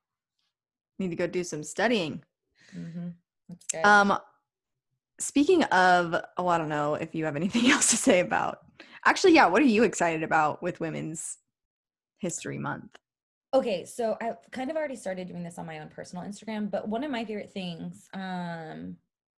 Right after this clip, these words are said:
Speaker 2: so, and this actually will probably be your perfect segue, so here you go, I'm tossing it up, Steph,
Speaker 1: <laughs>
Speaker 2: is I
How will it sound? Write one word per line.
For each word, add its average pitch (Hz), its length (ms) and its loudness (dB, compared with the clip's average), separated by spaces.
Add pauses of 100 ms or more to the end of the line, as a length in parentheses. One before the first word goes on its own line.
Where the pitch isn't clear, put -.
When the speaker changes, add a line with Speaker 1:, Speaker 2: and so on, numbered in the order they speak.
Speaker 2:
so, - 320 -8 (560)
and 214 100 -2
this 226 140 -4
actually 175 280 -6
will 170 80 -8
probably 165 260 -8
be - 60 -10
your 156 100 -8
perfect - 340 -12
segue, - 360 -10
so 156 280 -6 (120)
here 196 180 -8
you 185 80 -10
go, 175 100 -4
I'm 151 120 -6
tossing 170 340 -8
it 165 80 -6
up, 160 140 0
Steph, 311 240 4
Speaker 1:
<laughs> - 340 0
Speaker 2:
is 226 120 0 (120)
I 285 420 -6